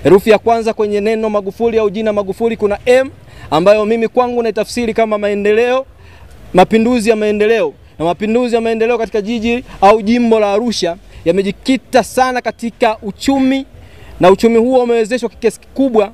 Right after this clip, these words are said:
na uwepo wa serikali ya awamu ya tano ya Daktari John Pombe Magufuli, ambao ameweza kuboresha miundombinu, ameweza kuboresha vituo vya afya, na maendeleo hayo yanaonekana kwa hakika.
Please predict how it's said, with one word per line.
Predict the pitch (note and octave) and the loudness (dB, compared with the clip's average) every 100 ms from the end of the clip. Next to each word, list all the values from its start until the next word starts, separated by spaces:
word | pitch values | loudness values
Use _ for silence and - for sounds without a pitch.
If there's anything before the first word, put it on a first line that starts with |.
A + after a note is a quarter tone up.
| - - - - D#3+ | -12 -20 -20 -4 2
na | F3+ | 4
uwepo | G#3 A#3 A3+ | 2 0 -2
wa | |
serikali | G#3+ G#3 A#3 A3 | -2 -2 0 0
ya | G#3+ | 0
awamu | G#3+ | -2
ya | G#3+ | -4
tano | G#3+ A#3 A#3 A#3+ - - - | -2 -2 -2 -8 -18 -20 -6
ya | D#3 | -2
Daktari | F3+ - A#3 | 0 0 0
John | G#3+ A3 | 0 -2
Pombe | G3 A3+ G3+ | -2 -4 -2
Magufuli, | G3+ F#3 A#3 G#3+ | -4 -4 -2 0
ambao | F#3+ G#3 | 0 0
ameweza | G3 F#3+ G#3+ A3 G#3 | 0 0 0 0 -6
kuboresha | - F#3+ F3+ G#3 G#3 A3+ | -10 -6 -2 -2 -2 -4
miundombinu, | G#3 G3+ F#3+ G#3 F#3 B2+ - - - - | -4 -4 -2 0 -2 -4 -12 -20 -10 0
ameweza | D#3+ F3+ F3+ G#3 G#3+ | 2 2 2 2 0
kuboresha | G3+ F#3 F#3+ G#3+ G#3 | -4 -4 -2 -2 -2
vituo | G3 - G#3 | -6 -2 -2
vya | F3 F#3+ A3 | 0 -2 -2
afya, | A3 A3+ | -2 -4
na | G3 | -2
maendeleo | F#3+ F#3+ F#3 F3 | -4 -2 -2 -2
hayo | G#3 G3 | 0 0
yanaonekana | F3+ F3 F3 G#3 G3+ D3 C#3+ - - | -2 -4 -2 -2 -2 -4 -10 -14 -4
kwa | D#3+ | -2
hakika. | D3+ - D#3 - | -2 -2 -4 -6